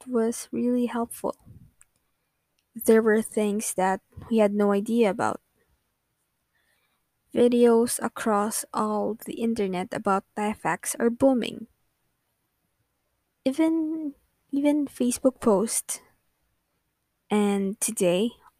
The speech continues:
on TikTok, that some obviously fake life hacks are there, but not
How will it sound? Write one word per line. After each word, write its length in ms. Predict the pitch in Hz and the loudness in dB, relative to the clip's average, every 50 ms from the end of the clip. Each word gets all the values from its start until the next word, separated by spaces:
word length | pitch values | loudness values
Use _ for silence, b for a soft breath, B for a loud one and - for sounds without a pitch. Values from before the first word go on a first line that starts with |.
| - | -2
on 300 | 220 214 220 220 214 226 - | 0 2 2 2 0 -2 -4
TikTok, 520 | - - 262 - - - 180 120 - - _ _ _ _ _ _ _ _ _ _ _ _ _ _ _ _ _ _ _ _ _ - - | -2 -4 -4 -2 -2 0 0 0 0 -2 _ _ _ _ _ _ _ _ _ _ _ _ _ _ _ _ _ _ _ _ _ -4 0
that 460 | 226 214 208 202 208 208 220 _ - | 2 2 4 4 2 0 -2 _ -8
some 680 | - - - - - - 294 311 320 311 302 285 277 285 - _ _ _ _ - | -6 -4 -4 -2 0 2 4 4 4 2 0 -4 -6 -10 -16 _ _ _ _ 0
obviously 880 | - - 247 240 240 - 226 226 233 - - - - 233 226 220 233 | 2 2 2 2 2 2 2 2 0 0 -4 -6 -4 -4 -2 -2 -4
fake 540 | - - - - - - - 175 185 214 - _ _ _ _ _ _ _ _ _ _ _ _ _ - | -6 -8 -18 -20 -12 -4 -2 -2 -2 -2 -4 _ _ _ _ _ _ _ _ _ _ _ _ _ -2
life 300 | 226 220 208 208 214 - | 0 2 2 2 0 -2
hacks 360 | - 185 196 220 - - - - | -4 -4 -4 -4 -6 -10 -8 -4
are 160 | - 220 220 214 | 0 0 2 2
there, 380 | - 208 202 190 180 233 220 - _ _ _ _ _ _ _ _ _ _ _ _ _ _ _ _ _ _ _ - | 2 2 0 0 -2 -4 -8 -12 _ _ _ _ _ _ _ _ _ _ _ _ _ _ _ _ _ _ _ 0
but 260 | - 208 196 - - _ _ _ _ _ _ _ _ _ _ _ _ - | 2 2 2 2 0 _ _ _ _ _ _ _ _ _ _ _ _ -4
not 220 | 220 226 226 226 | 0 0 0 0